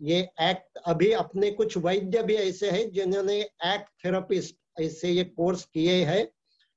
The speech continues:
और वो खुद को act therapist ऐसा बताते हैं। लेकिन दस साल पहले मैंने यह तय किया कि मैं एक्ट therapist नहीं हूँगा, मैं सत्वावजय चिकित्सक हूँगा,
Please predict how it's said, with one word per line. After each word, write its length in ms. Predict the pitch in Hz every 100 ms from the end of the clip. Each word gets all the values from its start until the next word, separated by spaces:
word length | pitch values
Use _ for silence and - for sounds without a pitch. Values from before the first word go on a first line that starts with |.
| _
और 420 | 160 170 180 196 -
वो 360 | 156 180 208 - - -
खुद 180 | 170 165 196
को 120 | 196
act 480 | - 170 180 - 165
therapist 420 | 180 175 156 147
ऐसा 220 | 143 165
बताते 400 | 156 147 156 147
हैं। 160 | 117 - _ _ _ _ _ _ _ _ _ _ _ -
लेकिन 400 | 147 156 190 190 - _ _
दस 360 | 147 175 214 -
साल 240 | 196 202
पहले 420 | 202 196 170 180 190
मैंने 340 | 175 175 185
यह 180 | 180 175
तय 340 | - 175 185
किया 300 | 185 170 170
कि 200 | 202 190
मैं 300 | 175 165 185 220
एक्ट 540 | - 165 202 208 -
therapist 400 | 190 196 185 -
नहीं 120 | 165
हूँगा, 360 | 147 147 180 247
मैं 220 | 175 202
सत्वावजय 760 | 202 156 - 170 190 202 202
चिकित्सक 540 | 190 180 170 160 156 143
हूँगा, 220 | 135 101